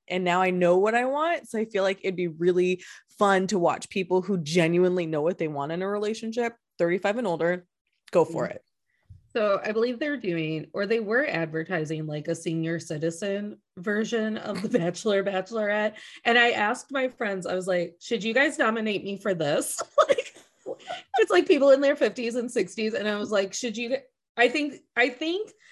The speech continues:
Speaker 2: they're advertising it like it's fifty and sixty-year-olds, but I'm pretty sure they really mean me. <laughs> Like,
Speaker 1: Yeah.
Speaker 2: at thirty-three. That's what they mean by, like, the golden age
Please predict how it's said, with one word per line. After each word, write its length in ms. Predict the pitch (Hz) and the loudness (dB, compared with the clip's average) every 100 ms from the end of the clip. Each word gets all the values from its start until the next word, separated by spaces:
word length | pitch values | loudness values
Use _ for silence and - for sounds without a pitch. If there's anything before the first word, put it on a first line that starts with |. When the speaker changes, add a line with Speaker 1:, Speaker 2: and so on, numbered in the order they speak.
| - - | -20 2
Speaker 2:
they're 240 | 269 254 | 4 6
advertising 840 | 202 196 208 247 285 262 262 269 262 | 4 2 2 0 0 -2 -2 -6 -4
it 180 | 269 254 | -4 0
like 260 | 262 220 - | -2 -2 -2
it's 220 | 262 254 | -2 -2
fifty 380 | - 262 277 254 | -6 -4 -4 -4
and 120 | 254 | -4
sixty-year-olds, 640 | 262 254 - 233 233 233 220 | -6 -8 -6 2 4 4 0
but 120 | 226 | -4
I'm 220 | 220 220 | -4 -6
pretty 300 | 220 262 254 | -4 -2 -2
sure 180 | 269 262 | -2 -2
they 140 | 233 220 | 0 -2
really 340 | 202 196 202 | -2 -4 -4
mean 320 | 196 185 175 | -2 -2 -2
me. 360 | 165 143 - 165 - | -4 -6 -10 -16 -18
<laughs> 100 | - | 4
Like, 200 | 359 285 | 6 8
Speaker 1:
Yeah. 180 | 269 - | 8 6
Speaker 2:
at 140 | 208 - | 6 4
thirty-three. 880 | 233 208 202 214 - 185 139 185 - _ _ _ _ - | 2 2 0 -4 -4 -4 -4 -8 -14 _ _ _ _ 0
That's 280 | 214 214 240 | 2 2 2
what 140 | 233 | 2
they 160 | 226 220 | 2 0
mean 240 | 208 202 | -2 -2
by, 160 | 190 185 | 0 2
like, 240 | 180 180 | 2 -2
the 120 | 196 190 | -6 -2
golden 420 | 190 180 180 170 | 0 2 0 -2
age 520 | 151 147 156 190 - | -4 -8 -8 -4 2